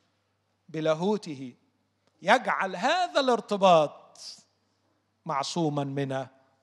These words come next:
السقوط. ده كان سؤال بيؤرقني كثيرا وأنا في بداية إيماني.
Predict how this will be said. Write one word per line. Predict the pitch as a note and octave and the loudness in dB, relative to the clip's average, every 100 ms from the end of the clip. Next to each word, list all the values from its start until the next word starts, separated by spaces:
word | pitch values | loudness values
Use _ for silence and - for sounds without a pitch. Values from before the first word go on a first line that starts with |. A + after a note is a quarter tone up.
| _ | _
السقوط. | D#3+ - C#3+ - C3+ | -14 -12 -12 -16 -6
ده | C#3 | -2
كان | A3 A#3+ | 0 -2
سؤال | - A#3+ A#3 | -4 -2 -2
بيؤرقني | G3 G3+ G3+ G#3 A3+ A3+ A3 G3+ | -2 -4 -4 -6 -6 -8 -12 -12
كثيرا | G#3 G3 B3 B3+ F#3+ D3+ C3+ - _ _ _ _ _ _ _ _ _ _ _ _ _ - | -12 -8 -6 -4 -4 -6 -8 -16 _ _ _ _ _ _ _ _ _ _ _ _ _ -8
وأنا | F3 F3+ | -4 -4
في | E3+ E3+ | -4 -6
بداية | D#3 D#3 D#3 D3 C#3 | -4 0 0 0 -6
إيماني. | D#3+ D3+ C#3 C3+ B2 | -12 -12 -10 -12 -14